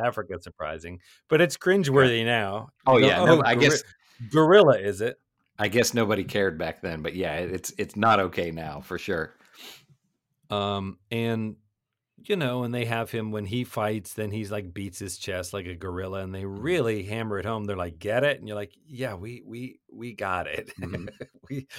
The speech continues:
Speaker 1: it was crystal clear from the second, you know, that y-, you established that. Um, so, and then there's, oh, there's, like,
Speaker 2: The Fly.
Speaker 1: Gypsy. Okay, there's the Fly,
Speaker 2: The Fly
Speaker 1: right?
Speaker 2: was
Speaker 1: Who
Speaker 2: awesome.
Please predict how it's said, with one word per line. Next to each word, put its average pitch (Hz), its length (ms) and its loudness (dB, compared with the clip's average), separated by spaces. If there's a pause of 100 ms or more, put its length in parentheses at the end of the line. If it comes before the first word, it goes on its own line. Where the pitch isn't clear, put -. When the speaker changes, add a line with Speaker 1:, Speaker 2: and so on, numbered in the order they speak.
(260)
Speaker 1:
it 123 100 -2
was 131 260 0
crystal 139 420 -2
clear 110 360 0
from 101 240 -6
the 95 140 -10
second, 95 460 -10 (140)
you 95 100 -14
know, 90 240 -10
that 87 220 -8 (300)
y-, 117 80 -20
you 92 360 -12
established 87 580 -8
that. 76 220 -10 (100)
Um, 110 220 -4
so, 127 320 -2 (520)
and 147 140 0
then 220 220 2
there's, 190 400 0 (1300)
oh, 175 120 -2
there's, 165 260 -2
like, 151 320 0 (200)
Speaker 2:
The 127 100 0
Fly. 117 500 8
Speaker 1:
Gypsy. 196 400 0 (580)
Okay, 151 260 4
there's 143 220 4
the 135 100 -4
Fly, 113 520 2
Speaker 2:
The - 80 -6
Fly 131 320 6
Speaker 1:
right? - 0 -
Speaker 2:
was 104 220 4
Speaker 1:
Who - 0 -
Speaker 2:
awesome. 95 500 0